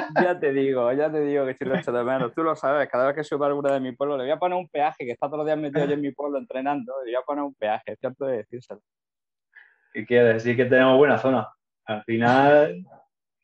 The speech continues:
Speaker 2: ta, tú, pero tú bien que te haces cuando vienes a hacer recursos de fotos para llevarte para allá, ¿eh? <laughs>
Speaker 1: Hombre,
Speaker 2: Esto es
Speaker 1: claro.
Speaker 2: como cuando,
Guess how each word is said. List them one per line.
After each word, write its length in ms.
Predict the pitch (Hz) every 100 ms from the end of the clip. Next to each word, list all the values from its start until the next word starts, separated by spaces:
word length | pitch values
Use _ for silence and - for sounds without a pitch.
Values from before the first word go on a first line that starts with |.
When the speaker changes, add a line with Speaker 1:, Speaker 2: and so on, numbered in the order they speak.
| 113
Speaker 2:
ta, 360 | 120 151 151 -
tú, 120 | 156
pero 280 | 160 156 151
tú 140 | 170
bien 180 | 185 190
que 80 | 190
te 80 | 196
haces 180 | 180
cuando 240 | 156 147 147
vienes 240 | 160 185
a 40 | 185
hacer 180 | 180
recursos 480 | 156 156 180 175 170
de 100 | 156
fotos 340 | 151 170 185 185
para 140 | 147
llevarte 360 | 147 151 151 123
para 100 | 117 135 123
allá, 60 | 135
¿eh? 180 | 151 151
<laughs> 240 | 240 214 113 -
Speaker 1:
Hombre, 200 | 202 175
Speaker 2:
Esto 120 | 196
es 60 |
Speaker 1:
claro. 120 | 180 185
Speaker 2:
como 200 | 180 170
cuando, 420 | 160 156 160 165